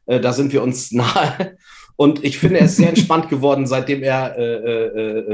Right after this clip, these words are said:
äh, nicht mehr so im Fokus steht. Die Interviews und sonst was, der, ich glaube, man kann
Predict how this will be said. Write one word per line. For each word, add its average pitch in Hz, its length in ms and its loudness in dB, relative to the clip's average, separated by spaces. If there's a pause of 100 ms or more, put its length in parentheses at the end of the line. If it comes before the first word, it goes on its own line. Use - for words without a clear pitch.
(100)
äh, 98 80 -8
nicht 113 300 -2
mehr 107 460 -2
so 107 180 -6
im 110 80 -4
Fokus 123 340 -2
steht. - 300 -4
Die 117 200 -6
Interviews 147 440 2
und 127 80 -4
sonst 120 200 -2
was, 113 180 -8
der, 113 200 -4
ich 98 120 -12
glaube, 156 220 4
man 131 160 0
kann 139 380 -2